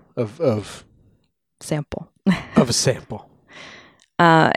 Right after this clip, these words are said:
Speaker 2: Andreessen himself suspected that this headspace air might be the key to isolating whatever noxious gas was at the root of this case, which is what he thought. And most people thought it was a gas 'cause it smelled and people went faint. And that's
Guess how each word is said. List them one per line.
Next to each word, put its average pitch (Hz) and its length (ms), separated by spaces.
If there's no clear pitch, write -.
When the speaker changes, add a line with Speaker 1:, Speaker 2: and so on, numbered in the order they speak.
Speaker 2:
Andreessen 226 680
himself 190 680
suspected 170 600
that 160 200
this 151 220
headspace 156 800
air 151 340
might 151 280
be 156 120
the 151 120
key 165 240
to - 180
isolating 147 580
whatever 151 380
noxious 147 560
gas 160 500
was 147 140
at 139 160
the 131 100
root 135 140
of 147 140
this - 160
case, - 400
which - 160
is 135 160
what - 120
he 117 120
thought. - 380
And 147 160
most 214 220
people 147 240
thought 143 240
it 117 80
was 139 140
a 165 40
gas 175 400
'cause - 200
it 147 100
smelled 151 680
and 127 220
people 143 280
went 147 200
faint. - 500
And 135 180
that's - 540